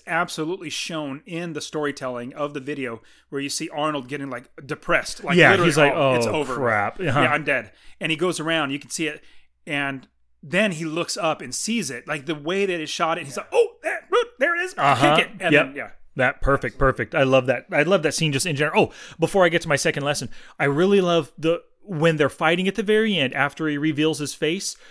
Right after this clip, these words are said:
Speaker 2: he grabs Arnold by the neck, puts him up to the tree, and you see the size difference between the two. Oh, it was just incredible.
Speaker 1: Well,
Speaker 2: Like,
Speaker 1: you know what's interesting is Arnold's not that tall. He seems tall,
Speaker 2: Mm-hmm.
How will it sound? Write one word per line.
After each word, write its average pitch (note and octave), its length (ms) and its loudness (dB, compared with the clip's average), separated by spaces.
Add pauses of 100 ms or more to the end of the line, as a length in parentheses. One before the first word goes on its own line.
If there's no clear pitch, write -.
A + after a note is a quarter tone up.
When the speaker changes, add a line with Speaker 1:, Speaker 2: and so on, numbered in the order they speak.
(120)
Speaker 2:
he F3+ 180 -6
grabs D#3 600 0
Arnold E3+ 500 0
by C#3+ 140 2
the D3 100 -2
neck, D3+ 320 0
puts - 240 10
him G#3 80 2
up G#3 140 4
to G#3 80 -6
the D#3+ 100 -2
tree, A3 380 -4 (160)
and F3+ 160 0
you E3+ 100 0
see A3 400 0
the F#3 100 4
size G3+ 600 -2
difference D#3+ 340 0
between B2+ 320 -4
the A2+ 80 -4
two. A2 300 -8 (220)
Oh, E3+ 200 4
it E3 140 6
was E3+ 160 6
just D#3+ 180 2
incredible. D3 460 4
Speaker 1:
Well, C3 80 2
Speaker 2:
Like, C3 100 4
Speaker 1:
you F#3 60 -2
know B3+ 80 0
what's C4 320 -2
interesting F#3+ 560 -6
is D3+ 260 -6 (300)
Arnold's F#3 320 -2
not E3+ 180 -4
that C3+ 140 -6
tall. D3 280 -8
He F3+ 180 -10
seems D4+ 600 -4
tall, - 360 -10
Speaker 2:
Mm-hmm. D#3 280 -2